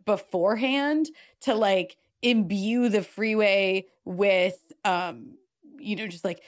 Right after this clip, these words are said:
"You told me to stay off the freeway. You said it was suicide." And Morpheus is like, "Let's hope I was wrong." Um, and, you know, all this stuff of, like, "This is a terrible idea. It's incredibly dangerous for a variety of reasons."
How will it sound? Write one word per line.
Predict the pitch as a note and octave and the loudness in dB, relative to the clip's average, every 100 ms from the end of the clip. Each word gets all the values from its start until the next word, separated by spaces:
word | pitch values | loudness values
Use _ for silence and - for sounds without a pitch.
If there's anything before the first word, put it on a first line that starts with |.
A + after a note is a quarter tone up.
| - | -12
"You | A#3+ C#4 | -2 -2
told | C4+ C#4+ | 0 2
me | D#4 | 2
to | |
stay | D4 E4 D#4+ | 2 2 4
off | D#4+ D4 | 2 0
the | C4+ | -2
freeway. | G3 F3+ F3+ | -2 -2 -4
You | G3+ | -4
said | - A#3 | -2 0
it | |
was | D4 C#4+ | 0 -2
suicide." | - D#4+ C#4 - F3+ F3+ | -2 2 2 2 0 0
And | F3 | -4
Morpheus | C3+ D#3 D#3 | -8 -12 -16
is | F3 | -18
like, | - - | -20 -14
"Let's | D#3+ - | -14 -6
hope | E3+ E3+ | -4 0
I | F3+ | 0
was | F#3+ | -2
wrong." | F#3 G#3 F3+ E3 D#3+ - - - - - | 0 2 2 0 -6 -12 -18 -20 -6 0
Um, | A3 G#3 | 0 0
and, | - A3 - | -2 -4 -4
you | A#3 G#3+ | -8 -4
know, | |
all | - B3+ | 0 2
this | A#3+ A#3 | 0 0
stuff | G#3+ G#3+ | -2 0
of, | F3+ | -2
like, | F3 E3 D3+ - _ _ _ - | -2 -4 -6 -12 _ _ _ -14
"This | F3+ F3 B3 C4+ | -8 0 2 2
is | A3+ | -2
a | G3+ | -4
terrible | - - A#3+ C4 B3 A3 | -10 -4 2 2 2 2
idea. | G3+ F#3+ F#3 F#3 - | 2 0 0 0 0
It's | G3+ G3+ | -4 -4
incredibly | G3+ - A#3 A3 G#3+ | -6 -4 -4 -2 -2
dangerous | F3 F#3 F#3+ F#3 F#3 - | -2 -2 0 0 0 -2
for | F#3+ F3 | -2 0
a | F#3+ | -2
variety | F3+ F3+ F3 F3 B3+ A#3 F#3+ | -2 -2 0 0 2 0 -4
of | E3 | -6
reasons." | E3 D#3+ D#3 D#3+ E3 G3+ - | -6 -6 -8 -10 -10 -12 -16